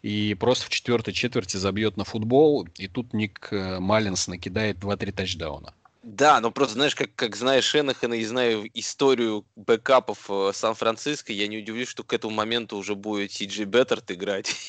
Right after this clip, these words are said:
Speaker 2: <laughs> А не Ник
Speaker 1: Это,
Speaker 2: Маллинс,
Speaker 1: это,
Speaker 2: его
Speaker 1: это да, это отдельный риск, отдельная история.
Speaker 2: <laughs> Когда его могут там в к-,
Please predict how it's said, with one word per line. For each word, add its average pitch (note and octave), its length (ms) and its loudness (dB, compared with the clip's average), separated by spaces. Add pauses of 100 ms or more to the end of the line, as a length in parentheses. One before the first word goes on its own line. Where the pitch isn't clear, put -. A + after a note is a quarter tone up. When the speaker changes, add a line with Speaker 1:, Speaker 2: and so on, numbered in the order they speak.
Speaker 2:
<laughs> G#3 920 2
А B2+ 100 6
не C3+ 160 -2
Ник C#3 180 0
Speaker 1:
Это, C#3 120 -2
Speaker 2:
Маллинс, D3+ 400 8
Speaker 1:
это, D3 120 2 (200)
Speaker 2:
его C3+ 80 -18
Speaker 1:
это D3+ 280 4
да, C#3 240 6
это A#2+ 220 4
отдельный B2+ 480 4
риск, B2+ 400 -6 (240)
отдельная G2+ 520 -6
история. A#2+ 480 -6 (100)
Speaker 2:
<laughs> - 80 -20
Когда B2 280 2
его B2 200 2
могут A#2+ 320 -2
там G#2+ 180 0
в - 140 -20
к-, G#2+ 300 -4